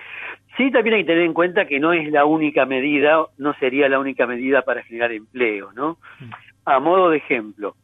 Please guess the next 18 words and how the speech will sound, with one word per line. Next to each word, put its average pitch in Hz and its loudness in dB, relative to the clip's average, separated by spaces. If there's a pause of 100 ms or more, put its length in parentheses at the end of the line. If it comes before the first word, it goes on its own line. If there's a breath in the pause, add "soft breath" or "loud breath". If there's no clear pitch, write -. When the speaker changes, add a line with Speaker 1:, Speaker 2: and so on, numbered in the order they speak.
(120)
Speaker 1:
a 120 0
modo 151 2
de 143 4
ejemplo, 107 -6 (580 loud breath)
si 208 -2 (400 soft breath)
efectivamente 175 -2
se 160 -6
hiciera 240 0
cumplir 151 -6
la 127 2
jornada 190 2
laboral 123 2 (760)
en 160 0
sectores 135 0 (180)
como 143 2
bancarios, 143 0 (1300)
sector 165 -2
financiero, 127 -2